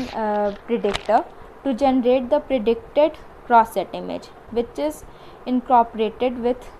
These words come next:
cross set image to embed the other part of information W two to, uh, generate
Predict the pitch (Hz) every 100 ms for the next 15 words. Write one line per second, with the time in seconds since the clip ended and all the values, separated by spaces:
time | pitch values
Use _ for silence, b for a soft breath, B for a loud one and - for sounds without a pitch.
0 | - 220 240 247 269 262 226 202 247 -
1 | 262 262 226 220 208 226 233 - 214 233
2 | 254 247 240 262 254 220 190 208 196 190
3 | 233 254 247 214 196 240 262 190 254 B
4 | B B B - - 302 320 - 233 220
5 | 220 208 233 226 226 240 233